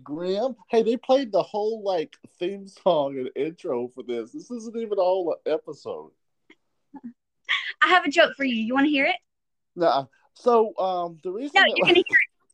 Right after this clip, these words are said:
Speaker 1: <laughs> Ah!
Speaker 2: Scott! I'm gonna hit you. Okay. What do you call a crock filled with vomit?
Speaker 1: <clears throat> Lunch.
Speaker 2: No.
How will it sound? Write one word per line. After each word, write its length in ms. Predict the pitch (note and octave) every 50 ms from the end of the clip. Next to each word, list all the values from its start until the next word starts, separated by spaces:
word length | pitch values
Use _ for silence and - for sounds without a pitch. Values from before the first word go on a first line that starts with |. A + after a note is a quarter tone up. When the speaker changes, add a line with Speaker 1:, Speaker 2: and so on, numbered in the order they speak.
| _ _ _ _ _ _ _
Speaker 1:
<laughs> 40 | -
Ah! 60 | G#3+ B3+
Speaker 2:
Scott! 440 | C#4 F#4 B4+ E4 D#4 - - D#3 C3+ _ _ _ _ _ _ _ _ _ _ _ _ _ _ _ _ _ _ -
I'm 120 | - F#4 F4+
gonna 280 | G#4+ A#4 C5 A4 A#4+ F#4
hit 100 | E4+ C#4+
you. 340 | D#4 D4 B3 G3+ G3 G#3 G3 _ _ _ _ _ _ _ A3 _ _ _ _ _ _ _ _ _ _ - - - - - - - G#4+ - D4
Okay. 340 | D4+ - D#4+ B3 F#3+ - _ _ _ _ - _
What 300 | - A3+ G#3+ A#3+ A#3 A#3+
do 60 | A#3+ E4+
you 100 | A4 A4
call 560 | - - D4+ C4+ A#3+ A#3 A3+ A#3 B3+ - _ _
a 140 | - A#3 A3
crock 680 | A3 - - - - A3+ G#3+ G#3+ B3 C#4+ - - _ - _ _ _ _ -
filled 240 | A#3+ A#3 A#3 A#3 A3
with 260 | A3 A#3+ A#3+ G3 G3
vomit? 420 | G3+ G#3+ G3+ G3 F#3 E3+ D3+ - _ _ _ _ _ _ _ _ _ _ _ _ _ _ _ _ _ _ _ _ _ _ _ _ _ _ _ _ _ _ _ _ -
Speaker 1:
<clears throat> 520 | F#3+ - - F#3+ G3+ D3 - - _ - C3
Lunch. 720 | C3+ D3+ E3 D#3+ C3 A2 G2 - _ - - - - _ _ _ _ _ _ _ _ _ _ _ _ -
Speaker 2:
No. 560 | B3 C4 C#4+ F4 G4+ F4 C4+ G#3+ F#3 F3+ F#3